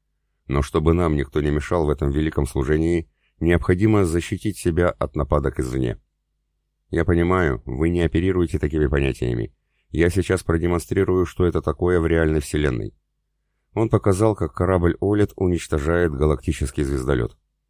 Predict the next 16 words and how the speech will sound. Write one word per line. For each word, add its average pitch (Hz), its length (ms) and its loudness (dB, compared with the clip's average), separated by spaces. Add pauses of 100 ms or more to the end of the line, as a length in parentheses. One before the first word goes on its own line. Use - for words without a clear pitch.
(600)
«Мы 76 160 -2
тебя 80 240 0
слушаем. 67 500 -4 (300)
Теперь 95 340 0
мы 95 120 2
с - 80 -4
учителем 90 480 -2
пути 87 480 -4
и 69 80 -6
будем 85 320 0
нести 85 300 -4
свое 87 260 -2
существование 87 760 -2
под 78 200 -4
твоим 85 320 0
управлением». 69 680 -2